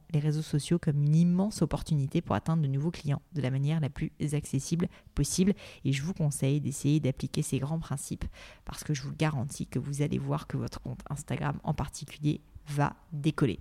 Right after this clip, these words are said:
Comme à chaque fois, si l'épisode vous plaît et que vous estimez que ces conseils créent de la valeur pour vous, eh bien le meilleur moyen de me remercier, c'est de partager tout ça sur vos réseaux sociaux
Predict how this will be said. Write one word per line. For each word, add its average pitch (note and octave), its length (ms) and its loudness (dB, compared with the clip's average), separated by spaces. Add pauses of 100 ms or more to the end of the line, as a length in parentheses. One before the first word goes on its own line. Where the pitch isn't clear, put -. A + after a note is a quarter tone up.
(680)
Comme E3+ 160 6
à E3+ 60 10
chaque E3 220 2
fois, - 360 4
si - 220 0
l'épisode D#3 420 4
vous D3+ 120 0
plaît F#3 400 6
et D#3+ 80 6
que D3+ 100 0
vous D3 180 2
estimez D3 400 2
que - 140 -6
ces - 180 -2
conseils E3+ 480 4
créent - 200 -2
de C#3 40 2
la C#3 60 4
valeur C3+ 400 4
pour G#3+ 220 0
vous, D#3 260 0 (140)
eh D3 40 2
bien C#3+ 140 2
le B2+ 100 0
meilleur D#3+ 440 4
moyen C#3 340 2
de D3 140 0
me D#3+ 100 4
remercier, D3+ 580 0
c'est - 180 -6
de - 60 -14
partager - 500 0
tout - 160 0
ça - 260 0
sur D#3 160 2
vos F3 80 6
réseaux F3+ 180 6
sociaux E3 320 2